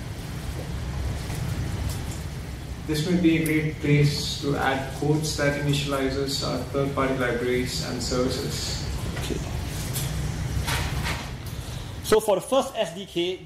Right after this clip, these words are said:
Speaker 2: John decided to integrate Facebook S D K. So he Googled for the online I O S documentation and he found this.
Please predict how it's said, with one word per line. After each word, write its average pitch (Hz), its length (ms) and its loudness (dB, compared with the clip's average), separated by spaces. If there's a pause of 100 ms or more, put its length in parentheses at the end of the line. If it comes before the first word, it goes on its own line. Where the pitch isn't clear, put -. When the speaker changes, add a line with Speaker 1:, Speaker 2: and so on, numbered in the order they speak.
Speaker 2:
John 190 480 4
decided 160 460 -2
to 160 100 -8
integrate 160 440 -2
Facebook 180 600 2
S 143 160 0
D 135 80 -4
K. 123 300 -2 (1500)
So 165 80 6
he 151 60 4
Googled 175 420 4
for 147 320 2
the 143 160 -4
online 165 480 -2 (300)
I 147 100 2
O 156 80 0
S 156 120 -2
documentation 147 760 -4
and 156 160 0
he 151 140 0
found 208 420 2
this. - 260 -2